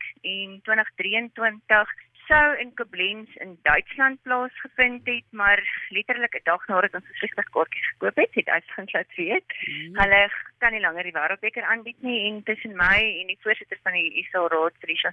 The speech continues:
Speaker 1: Sauer, het ons besluit, nee, wat ons sien kans vir hierdie taak, ons wil die Wêreldbeker hierdie jaar hou en ons sal hom dan maar by ons hou in Pretoria.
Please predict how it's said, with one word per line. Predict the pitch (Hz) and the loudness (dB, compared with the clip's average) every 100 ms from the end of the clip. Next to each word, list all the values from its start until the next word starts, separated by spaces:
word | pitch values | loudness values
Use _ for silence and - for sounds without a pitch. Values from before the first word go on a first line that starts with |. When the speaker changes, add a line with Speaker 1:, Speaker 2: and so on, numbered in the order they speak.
| - | 0
Speaker 1:
Sauer, | 226 233 226 214 | 4 4 4 2
het | 180 - | 0 -6
ons | 175 180 | -14 -14
besluit, | - - 175 170 175 - - - - - | -20 -8 4 4 4 -6 -12 -12 -12 -2
nee, | 285 285 | 4 6
wat | 277 247 | 6 2
ons | 254 269 | -2 -4
sien | 254 247 | -10 -6
kans | - 220 226 226 - | 0 2 2 0 -6
vir | 185 | -4
hierdie | 190 - | -4 2
taak, | 247 254 277 | 6 6 6
ons | 196 208 - | -4 -10 -6
wil | 196 226 247 | 2 2 2
die | 170 | -4
Wêreldbeker | 135 104 143 - 156 151 180 151 | -4 -4 -6 -10 -12 -8 -8 -8
hierdie | 175 170 170 | -8 -4 -4
jaar | 156 156 | -2 0
hou | 160 196 269 233 | 6 8 6 0
en | 208 - | -10 -14
ons | 208 214 | -16 -14
sal | - | -10
hom | 214 208 | -10 -10
dan | 208 | -10
maar | 208 | -8
by | 208 240 | -8 -10
ons | 330 - | -14 -14
hou | 135 127 | -14 -14
in | |
Pretoria. | - - 254 262 156 | -18 -10 -8 -6 -8